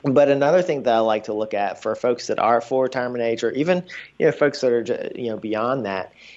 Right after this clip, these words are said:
is, you know, looking at what other sources of income they have. Maybe they're retired, maybe they have a pension, maybe they have, uh, a four oh one K or something, and looking at seeing which is going to be the bigger benefit.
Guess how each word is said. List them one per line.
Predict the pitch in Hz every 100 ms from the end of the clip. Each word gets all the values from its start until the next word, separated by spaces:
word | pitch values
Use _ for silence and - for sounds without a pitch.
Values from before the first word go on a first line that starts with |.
| - -
is, | 123 123 120 117 - _ _ -
you | 127
know, | 117 120
looking | 131 156 185 170
at | 120
what | 117 131 -
other | 120 123 120
sources | - 117 110 101
of | 107
income | 101 104 101
they | 95
have. | 87 -
Maybe | 104 120
they're | 135 143
retired, | 135 - 120 117 113
maybe | 117 117
they | 120
have | 110
a | 107
pension, | - 117 - 113 110 - _ _ _
maybe | 110 117 117
they | 113 113
have, | - 120 110 110 110 110 - -
uh, | 104 101 73
a | -
four | - 107
oh | 104
one | 95 101
K | - 113 110
or | 98
something, | - 104 - 101 101 - - - - _ -
and | 117 113 113
looking | 147 160 156
at | -
seeing | - 131 131 123
which | - 113 127 127
is | 127
going | 117 117 113
to |
be | 101 117
the | 104
bigger | - 98 98
benefit. | 92 90 95 - 147 123